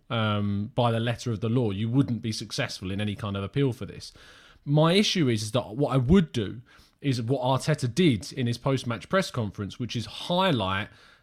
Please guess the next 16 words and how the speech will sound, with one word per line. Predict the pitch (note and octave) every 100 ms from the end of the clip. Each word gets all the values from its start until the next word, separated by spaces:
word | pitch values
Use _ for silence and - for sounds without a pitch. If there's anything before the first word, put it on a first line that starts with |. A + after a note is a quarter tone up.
| _ _
the, | C#3 C3 B2+ B2 B2 - - _ _
what | D3 F3 A3+
is | G#3+
becoming | G#3 G#3+ G3+ F3+
a |
very | E3+ A3 G#3+
blatant, | - F#3+ G3 E3+ F3+ D#3+ -
obvious | F3+ C#3 C#3 A#2 A2 - - - _ _
mistreatment | C3+ E3+ E3+ - - G3 - C#3+
of | C3+ B2
Arsenal | C#3+ C#3+ C#3 - C3 A#2+
specifically | - A#2 - D3 C#3+ F#2+ - F2+ G#2+ -
by | A#2 G#2+
the | G#2
officials. | G2+ B2 A2+ F#2+ F2 - C3
And | B2+ B2